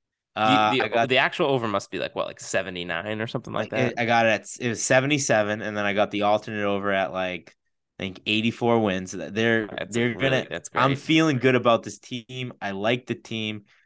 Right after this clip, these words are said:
Speaker 2: Um, friggin', uh, Yoshi is a W B C, uh,
Speaker 1: <laughs> Yeah,
Speaker 2: champion right
Speaker 1: monster.
Speaker 2: now. So I'm, I'm, I'm excited. I'm in on the Red Sox. I'm, I'm
Speaker 1: Okay,
Speaker 2: ready to roll.
Speaker 1: good, good. I'm glad you feel that way.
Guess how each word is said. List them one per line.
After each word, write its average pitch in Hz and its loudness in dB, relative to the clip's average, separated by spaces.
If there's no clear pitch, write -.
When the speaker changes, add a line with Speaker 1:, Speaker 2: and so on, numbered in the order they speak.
Speaker 2:
Um, 87 -4
friggin', 110 -2
uh, 95 -2
Yoshi 120 2
is 104 0
a 101 -4
W 113 0
B 113 0
C, 107 -2
uh, - -8
Speaker 1:
<laughs> - -
Yeah, 101 0
Speaker 2:
champion 131 2
right 131 0
Speaker 1:
monster. - -8
Speaker 2:
now. 127 2
So 104 6
I'm, 110 0
I'm, 110 -2
I'm 131 2
excited. 117 2
I'm 127 2
in 123 2
on 101 2
the 92 -6
Red 92 -4
Sox. - -10
I'm, 135 -4
I'm 107 -4
Speaker 1:
Okay, 117 0
Speaker 2:
ready 127 6
to 92 -2
roll. 92 -4
Speaker 1:
good, 87 0
good. 107 2
I'm 92 -6
glad 95 2
you 90 -2
feel 76 -4
that 73 -4
way. 64 -8